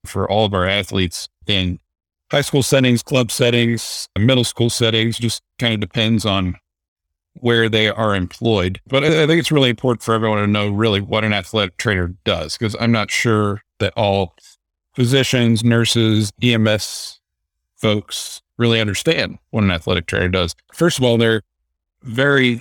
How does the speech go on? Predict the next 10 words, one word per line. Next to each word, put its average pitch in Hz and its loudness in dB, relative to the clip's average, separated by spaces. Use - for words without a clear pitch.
highly 135 0
qualified, 110 0
highly 113 0
educated 101 -2
healthcare 107 -2
professionals. 92 -2
Over 117 2
seventy 117 0
percent 101 -4
of 120 -2